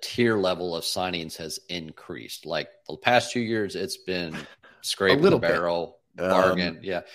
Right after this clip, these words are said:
Speaker 1: Yeah, a little bit. I, I'm not saying it's a big
Speaker 2: I
Speaker 1: jump, but I, I think the fans are acknowledging that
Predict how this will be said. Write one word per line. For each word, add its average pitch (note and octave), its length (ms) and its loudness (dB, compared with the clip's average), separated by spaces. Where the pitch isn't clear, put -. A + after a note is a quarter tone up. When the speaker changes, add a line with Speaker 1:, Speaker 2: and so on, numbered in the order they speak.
Speaker 1:
Yeah, F3+ 180 8
a B2+ 40 10
little C3+ 220 8
bit. G2 120 2
I, A#2+ 280 4
I'm A#2 120 0
not A2+ 180 4
saying G2 200 0
it's F#2+ 120 -4
a F2 60 -4
big G#2 260 0
Speaker 2:
I - 60 -2
Speaker 1:
jump, E2+ 320 -6
but G2+ 220 2
I, G#2 140 0
I A2 80 4
think C#3 160 -2
the G#2+ 100 0
fans G2+ 400 -4
are F2+ 200 -4
acknowledging F2+ 680 -6
that E2 160 -12